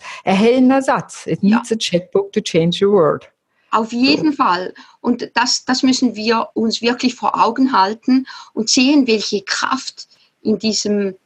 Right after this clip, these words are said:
Speaker 2: in dieser Energieform Geld steckt. Und wie
Speaker 1: Ja.
Speaker 2: viel, dass wir damit, welche Türen wir öffnen können und wie viel wir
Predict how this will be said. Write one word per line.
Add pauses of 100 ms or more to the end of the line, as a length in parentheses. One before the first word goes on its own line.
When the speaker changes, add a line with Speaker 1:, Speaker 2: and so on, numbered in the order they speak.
Speaker 2:
in
dieser
Energieform
Geld
steckt. (340)
Und
wie
Speaker 1:
Ja.
Speaker 2:
viel,
dass
wir
damit,
welche
Türen
wir
öffnen
können (280)
und
wie
viel
wir